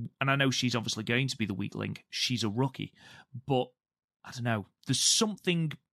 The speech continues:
not right. And I noticed it here, and I noticed it on the next, not so much on the next show, but I did notice it on the next show.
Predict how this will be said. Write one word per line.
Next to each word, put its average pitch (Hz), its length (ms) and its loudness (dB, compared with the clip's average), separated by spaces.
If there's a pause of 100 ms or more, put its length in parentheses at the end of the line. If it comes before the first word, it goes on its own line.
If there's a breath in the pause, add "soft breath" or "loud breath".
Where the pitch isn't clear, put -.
not 139 460 2
right. 117 600 2
And 120 140 -2
I 120 60 2
noticed 127 400 2
it 123 80 -2
here, 147 320 2
and 139 100 4
I 131 60 4
noticed 127 340 2
it - 80 -2
on 120 120 0
the 117 60 2
next, 120 560 -2
not 226 300 2
so - 80 2
much 180 300 2
on 127 100 2
the 113 80 -2
next 104 200 -2
show, 110 80 0
but 104 120 0
I 110 40 2
did 123 260 0
notice 120 280 2
it 95 60 -2
on 101 80 -2
the 101 80 -2
next 101 260 -2
show. - 240 -2